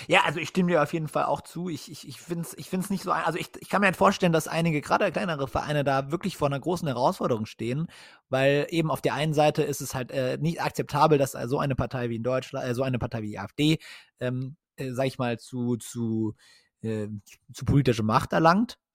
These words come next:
Ne, das ist, äh, auf der einen Seite und auf der anderen Seite, dass natürlich da diese menschenverachtende Ideologie, die dahinter steht, auch nicht sich weiter verbreitet. Auf der anderen Seite natürlich auch die Vereine,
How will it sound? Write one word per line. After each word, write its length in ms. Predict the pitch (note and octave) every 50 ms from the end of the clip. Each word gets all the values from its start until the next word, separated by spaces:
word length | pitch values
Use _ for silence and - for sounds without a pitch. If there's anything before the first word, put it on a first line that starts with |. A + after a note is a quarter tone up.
| -
Ne, 140 | D3 D3+ F#3
das 220 | E3 C3 A2 - B2+
ist, 180 | - - -
äh, 140 | - C3 B2+
auf 100 | B2 -
der 140 | - C3+ B2+
einen 140 | C3 D3 C#3+
Seite 220 | D3+ D3+ D3 -
und 60 | C#3
auf 80 | B2+ -
der 140 | - C3+ C#3
anderen 180 | C3 C3 C3+
Seite, 240 | B2+ C3 B2+ A#2+ C3
dass 220 | A#2 A#2+ - -
natürlich 340 | - A#2+ - - B2+ A#2 -
da 120 | - A#2+ A#2
diese 200 | A#2 A2 A#2 A#2+
menschenverachtende 720 | B2 C3+ C#3+ - C#3 - - - B2+ - - - A#2 -
Ideologie, 320 | A#2+ A2 A2 A2 A2 C#3
die 80 | D#3+ C#3
dahinter 300 | A2+ G#2+ A2 G2 A2+ A2
steht, 200 | - - B2 -
auch 120 | A#2 A2+
nicht 120 | B2 A#2+ -
sich 140 | - - -
weiter 220 | A#2 A#2+ - -
verbreitet. 480 | - G2 - - B2 C#3 D3 - - A#2+
Auf 80 | -
der 100 | - D#3+
anderen 180 | E3+ F#3 F3+ E3
Seite 260 | D#3 D#3+ D#3+ - E3
natürlich 260 | D#3 C#3 - D#3+ D3+
auch 20 | C#3
die 140 | - C#3+
Vereine, 420 | - - - - D3+ D#3+ E3 D#3